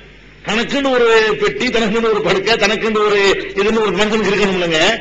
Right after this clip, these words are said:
பெரிய பொண்டாட்டி, புள்ள, வீடு, வாசல் அது மாதிரி இல்லாட்டா கூட,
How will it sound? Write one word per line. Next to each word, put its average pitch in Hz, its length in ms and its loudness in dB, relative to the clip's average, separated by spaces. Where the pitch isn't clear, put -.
பெரிய 196 180 2
பொண்டாட்டி, 202 440 0
புள்ள, 208 320 0
வீடு, 214 160 2
வாசல் 208 260 0
அது 202 200 0
மாதிரி 220 320 0
இல்லாட்டா 202 280 0
கூட, 202 360 -2